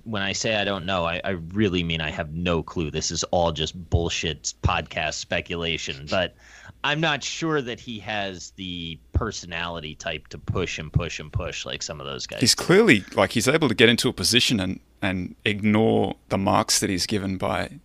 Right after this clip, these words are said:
Speaker 1: Yeah,
Speaker 2: investment
Speaker 1: for
Speaker 2: banks,
Speaker 1: sure.
Speaker 2: where he's sort of, like, you gotta be concerned there that they know something that you don't know, right?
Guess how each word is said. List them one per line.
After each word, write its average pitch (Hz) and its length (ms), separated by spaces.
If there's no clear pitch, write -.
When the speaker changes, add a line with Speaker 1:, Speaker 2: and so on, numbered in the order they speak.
Speaker 1:
Yeah, - 100
Speaker 2:
investment 208 400
Speaker 1:
for 185 100
Speaker 2:
banks, 107 260
Speaker 1:
sure. - 60
Speaker 2:
where 117 100
he's 110 140
sort 139 180
of, 101 120
like, - 200
you 123 60
gotta 165 180
be 110 160
concerned 120 520
there 107 180
that - 220
they 110 140
know 107 120
something 104 300
that 78 100
you 90 100
don't 92 200
know, 98 180
right? - 260